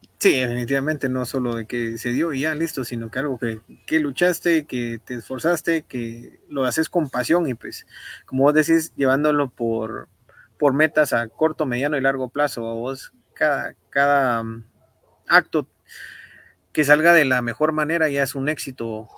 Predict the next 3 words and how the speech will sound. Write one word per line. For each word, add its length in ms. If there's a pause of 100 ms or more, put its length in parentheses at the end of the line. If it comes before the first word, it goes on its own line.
(160)
personal, 600 (1120)
eh, 460
profesional 800